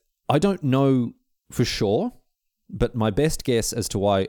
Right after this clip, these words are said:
I didn't really get any, into any trouble with this is that the pol-, it,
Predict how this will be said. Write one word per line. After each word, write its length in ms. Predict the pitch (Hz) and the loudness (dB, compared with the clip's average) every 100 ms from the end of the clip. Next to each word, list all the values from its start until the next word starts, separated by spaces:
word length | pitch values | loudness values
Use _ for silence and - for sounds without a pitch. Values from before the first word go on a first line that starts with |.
| 110 | -2
I 80 | 92 | -2
didn't 200 | 107 104 | -2 -2
really 240 | 101 110 | -2 0
get 160 | 104 92 | -2 -4
any, 160 | 98 | -6
into 240 | 113 101 101 | -4 -4 -4
any 140 | 92 | -4
trouble 400 | 90 87 95 151 | -2 -2 -2 -4
with 160 | - 98 | -6 -4
this 280 | 143 170 - _ _ | -4 -4 -10 _ _
is 220 | 120 101 - | -2 -2 0
that 340 | 104 95 - - _ _ _ _ _ - _ | -2 -2 -6 -16 _ _ _ _ _ -20 _
the 160 | 104 110 | -4 -4
pol-, 240 | - 110 - | -2 -4 0
it, 140 | 151 | 0